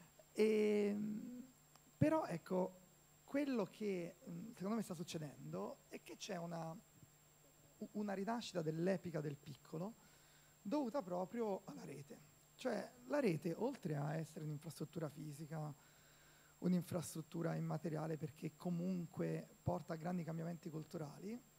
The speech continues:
sta profondamente cambiando le barriere d'accesso ai, anche a, a, a tutti gli aspetti imprenditoriali e aziendali. È molto più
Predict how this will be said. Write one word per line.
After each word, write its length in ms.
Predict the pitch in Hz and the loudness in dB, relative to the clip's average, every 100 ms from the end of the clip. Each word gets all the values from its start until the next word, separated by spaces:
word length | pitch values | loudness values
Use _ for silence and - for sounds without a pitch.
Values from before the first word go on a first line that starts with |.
| - - - - - - - - | -20 -20 -20 -20 -20 -20 -20 -20
sta 260 | - - | -12 -12
profondamente 600 | - 202 190 247 254 180 | -8 -8 -4 -2 -2 -2
cambiando 480 | 208 277 185 175 214 | -4 0 0 0 -2
le 120 | 196 | -2
barriere 340 | 165 185 190 170 | -2 -4 -2 -4
d'accesso 760 | 220 - 254 - 123 165 160 - - - - - - - | -4 -8 -14 -10 -10 -8 -10 -12 -20 -20 -20 -20 -20 -8
ai, 600 | 160 - 104 - 220 202 156 - - - - - | -4 -4 -6 -8 -10 -14 -16 -20 -20 -20 -20 -6
anche 260 | 240 226 | -4 -2
a, 40 | 175 156 160 - - - | -2 -2 -4 -8 -12 -12
a, 260 | - - - 170 | -14 -10 -8 -8
a 60 | 170 | -6
tutti 220 | 208 - | -6 -4
gli 40 | 170 | -6
aspetti 680 | - 160 - 160 147 156 | -4 -6 -6 -10 -6 -4
imprenditoriali 580 | 160 170 156 156 156 151 | -4 -2 -2 0 0 -2
e 40 | 156 | -4
aziendali. 560 | 165 180 185 147 151 - - - - - - - - - - - - - | -4 0 0 0 -6 -14 -20 -20 -20 -20 -20 -20 -20 -20 -20 -20 -20 -20
È 100 | - | -2
molto 360 | 202 247 - 165 | 2 2 0 -4
più 280 | - 190 | -6 -8